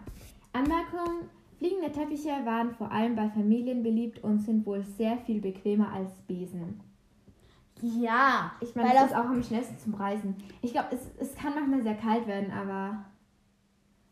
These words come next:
Speaker 2: Auf
Speaker 1: Ja.
Speaker 2: Besen genauso.
Speaker 1: Ja, stimmt, auf Besen genauso.
Speaker 2: Und auf Teppichen können mehr Leute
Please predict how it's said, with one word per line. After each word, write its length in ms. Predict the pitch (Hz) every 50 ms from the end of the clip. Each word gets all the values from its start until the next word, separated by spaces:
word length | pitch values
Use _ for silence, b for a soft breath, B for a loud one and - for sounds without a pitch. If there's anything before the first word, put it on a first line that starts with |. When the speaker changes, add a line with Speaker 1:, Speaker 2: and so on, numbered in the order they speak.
| _ _ _ _ _ _ _ _ _ _ - - _ -
Speaker 2:
Auf 120 | 262 202 -
Speaker 1:
Ja. 80 | 185
Speaker 2:
Besen 360 | 208 240 247 240 - 254 226
genauso. 560 | 214 202 202 196 196 208 226 233 233 - - - 220 - - _ _ - - - -
Speaker 1:
Ja, 160 | 214 202 196
stimmt, 220 | 208 - 208 190 190
auf 120 | 190 -
Besen 240 | - 190 190 190 190
genauso. 340 | 190 190 190 196 202 - 185
Speaker 2:
Und 340 | 247 254 - - 269 - 262
auf 160 | 254 - -
Teppichen 640 | - 247 254 - - 247 247 220 214 233 220 208
können 260 | 214 240 220 220 220
mehr 200 | 220 220 220 220
Leute 440 | 220 214 196 208 214 214 - - 196